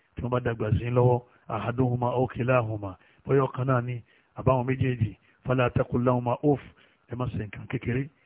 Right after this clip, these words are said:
tí ó bà wọ́n nú jẹ́. "Wala tanharhuma." Ẹ má jágbe mọ́ wọn. "Wa qul lahuma qawlan karima." Ọ̀rọ̀ tútù, ọ̀rọ̀ tútù. Kọ́dà bẹ́ẹ̀ bá pé wọ́n sákèsí lérí ẹ̀sìn, ọ̀nà tútù ni kẹ́ gbé gbà. Ọ̀rọ̀ tútù ni kẹ́ máa sọ sí wọn. Ẹ̀yin ọmọ ìyá mi nínú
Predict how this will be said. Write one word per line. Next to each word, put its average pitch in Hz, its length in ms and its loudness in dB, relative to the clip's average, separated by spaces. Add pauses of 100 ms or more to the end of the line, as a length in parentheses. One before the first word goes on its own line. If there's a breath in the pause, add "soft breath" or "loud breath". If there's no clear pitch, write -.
(120 soft breath)
tí - 100 -8
ó 120 60 -2
bà 117 140 0
wọ́n 104 220 -2
nú 113 100 -2
jẹ́. 117 180 2 (360 soft breath)
"Wala 120 220 2
tanharhuma." 120 840 0 (320 soft breath)
Ẹ 113 40 -6
má 131 140 -4
jágbe 123 320 0
mọ́ 127 180 0
wọn. 123 160 0 (320 soft breath)
"Wa 127 140 4
qul 120 220 6
lahuma 117 400 0
qawlan 117 400 2
karima." 123 540 4 (360 soft breath)
Ọ̀rọ̀ 113 300 0
tútù, 135 400 -4 (300 loud breath)
ọ̀rọ̀ 123 340 4
tútù. 139 380 -4 (280 soft breath)
Kọ́dà 170 200 6
bẹ́ẹ̀ 147 120 2
bá 135 120 2
pé 135 100 -4
wọ́n 123 140 0
sákèsí 120 380 0
lérí 117 220 0
ẹ̀sìn, 107 220 -4 (420 soft breath)
ọ̀nà 101 200 -6
tútù - 220 0
ni 104 100 -8
kẹ́ 104 140 -6
gbé 101 140 -4
gbà. 92 140 -10 (500 soft breath)
Ọ̀rọ̀ 98 180 -6
tútù - 240 -4
ni 101 80 -14
kẹ́ 101 180 -10
máa 95 180 -10
sọ 104 80 -6
sí 101 140 -12
wọn. 90 140 -12 (1160 soft breath)
Ẹ̀yin 101 120 -4
ọmọ 101 120 -2
ìyá 107 200 4
mi 101 120 -6 (140)
nínú 104 160 -6